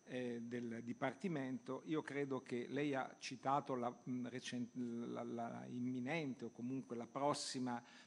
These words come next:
copertura di alcuni, eh, ruoli di direttore. Ecco, io credo che sarebbe una cosa fondamentale, eh, chiudere con la pratica degli scavalchi,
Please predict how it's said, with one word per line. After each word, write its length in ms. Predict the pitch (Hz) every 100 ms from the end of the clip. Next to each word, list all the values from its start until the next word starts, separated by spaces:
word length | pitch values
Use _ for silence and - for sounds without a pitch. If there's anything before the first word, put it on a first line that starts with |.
| -
copertura 640 | - - 123 - 175 151 127
di 120 | 120
alcuni, 540 | 113 - 131 131 123
eh, 500 | - 123 120 117 113
ruoli 540 | 117 135 143 139 131 117
di 220 | 120 120
direttore. 840 | 120 127 123 - 123 110 110 120 - - - -
Ecco, 300 | - 139 160
io 120 | 180
credo 300 | 170 151 139
che 120 | 127
sarebbe 640 | 120 139 127 127 127 127 -
una 200 | 127 127
cosa 260 | 135 127
fondamentale, 1080 | 120 131 127 127 139 143 135 123 123 123 131
eh, 540 | 135 123 120 120 120 120
chiudere 560 | - 170 151 147 139 135
con 160 | 131
la 100 | 135
pratica 520 | 127 127 127 131 123
degli 340 | 123 123 123 127
scavalchi, 880 | - - 127 107 101 110 - 110